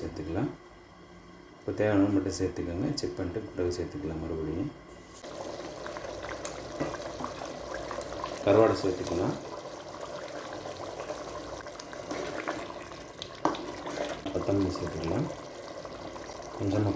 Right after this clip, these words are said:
கருவேப்பிலை சேர்த்துக்கலாம், பச்சை கருவேப்பிலை. நம்ம கருவாட்டு குழம்பு ரெடி ஆயிடுச்சு.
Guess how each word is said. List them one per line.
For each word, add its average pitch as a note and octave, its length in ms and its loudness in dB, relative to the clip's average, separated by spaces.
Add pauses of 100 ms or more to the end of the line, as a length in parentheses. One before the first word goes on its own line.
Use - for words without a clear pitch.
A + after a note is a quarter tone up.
கருவேப்பிலை G2 480 10
சேர்த்துக்கலாம், E2 400 -2
பச்சை - 240 0
கருவேப்பிலை. D3+ 400 0 (4000)
நம்ம F#2+ 220 -2
கருவாட்டு F#2+ 320 8
குழம்பு F2+ 220 4
ரெடி F2 160 8
ஆயிடுச்சு. - 280 0